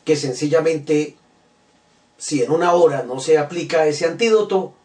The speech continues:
tristemente la persona morirá. Realmente, bueno, todo lo que acabo de decir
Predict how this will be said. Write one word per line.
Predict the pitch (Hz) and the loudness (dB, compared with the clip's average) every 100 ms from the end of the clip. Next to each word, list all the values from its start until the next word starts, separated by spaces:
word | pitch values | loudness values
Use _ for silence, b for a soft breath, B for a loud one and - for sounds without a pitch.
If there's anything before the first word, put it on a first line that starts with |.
| _ _ _ _ _ _ - | _ _ _ _ _ _ -6
tristemente | 151 143 151 147 143 160 190 | -4 -2 -4 -2 -4 -2 -4
la | - | -4
persona | - - 117 110 113 _ - | -10 -12 -12 -12 -16 _ -20
morirá. | 113 95 151 139 - _ _ _ _ _ _ _ _ _ _ _ _ _ _ 139 | -16 -16 -16 -20 -20 _ _ _ _ _ _ _ _ _ _ _ _ _ _ -10
Realmente, | 120 98 151 156 170 190 | -6 -4 -2 -2 -2 -4
bueno, | 190 - 190 | -2 -2 -2
todo | - 143 160 | -2 0 2
lo | 156 | 0
que | 143 | -2
acabo | 139 143 156 | 0 4 4
de | 156 | 4
decir | 151 143 175 - | 2 0 -4 -4